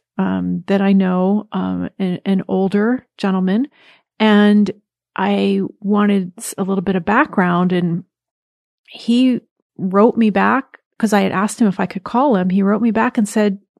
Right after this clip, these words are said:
you know, "I, I don't know anything about astrology, so I don't have anything to add." And this is someone who trained in Zurich,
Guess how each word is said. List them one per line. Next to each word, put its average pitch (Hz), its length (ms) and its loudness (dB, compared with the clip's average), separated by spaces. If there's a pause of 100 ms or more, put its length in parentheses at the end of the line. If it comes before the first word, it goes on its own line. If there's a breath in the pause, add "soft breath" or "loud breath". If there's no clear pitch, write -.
(280)
you 214 80 -2
know, 202 120 2
"I, 208 180 2
I 208 120 2
don't 226 180 6
know 208 160 4
anything 196 360 0
about 185 220 -2
astrology, 185 600 -4
so - 160 -6
I 180 60 0
don't 185 160 -2
have 180 140 -2
anything 180 380 -4
to - 160 -6
add." 175 360 -4 (640 soft breath)
And 214 80 6
this 302 200 4
is 311 120 0
someone 208 360 4
who 185 140 2
trained 220 380 2
in 214 160 4
Zurich, 185 560 -2